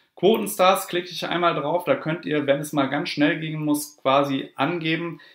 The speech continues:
in welchem Quotenbereich ihr Spiele suchen wollt. Also wenn ihr zum Beispiel, ähm, eine Quote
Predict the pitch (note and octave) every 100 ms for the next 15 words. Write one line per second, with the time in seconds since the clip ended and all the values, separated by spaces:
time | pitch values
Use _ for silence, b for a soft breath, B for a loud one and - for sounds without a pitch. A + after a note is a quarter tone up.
0 | B B2+ C#3+ F3 D3+ - F#3+ - E3+ D3
1 | D3+ D#3+ - D3+ D#3+ E3+ C3 F3 G3 E3
2 | B2+ G#2+ G#2 G#2 A#2 C3 C#3 D3+ D#3 -
3 | C#3+ C3+ D3 - C#3+ C#3+ C#3+ - C3+ C3+
4 | C3 - _ _ - B2 C3+ C#3 C3 C#3+
5 | D3+ D3+ C3+ A#2+